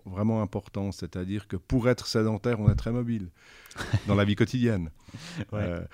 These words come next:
Speaker 1: pour, pour pouvoir, euh, euh, pour ne pas remettre en question, euh, notre localisation résidentielle, euh, euh, voilà, je sais pas, la,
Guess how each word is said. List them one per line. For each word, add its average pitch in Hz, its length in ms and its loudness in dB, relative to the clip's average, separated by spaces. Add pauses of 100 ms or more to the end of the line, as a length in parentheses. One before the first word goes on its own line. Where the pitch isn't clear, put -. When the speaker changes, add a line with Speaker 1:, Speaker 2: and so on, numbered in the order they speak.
(320)
Speaker 1:
pour, 135 320 6 (400)
pour 135 200 0
pouvoir, 123 640 4
euh, 90 380 0 (560)
euh, 98 680 -6 (520)
pour 120 160 2
ne 120 100 8
pas 127 180 6
remettre 120 440 6
en 107 80 2
question, 127 800 2
euh, 98 340 -2
notre 101 300 -4
localisation 110 720 4
résidentielle, 110 1080 0
euh, 92 360 -2 (520)
euh, 92 680 -2
voilà, 104 260 2
je - 80 -2
sais 107 100 2
pas, 117 200 2
la, 90 340 0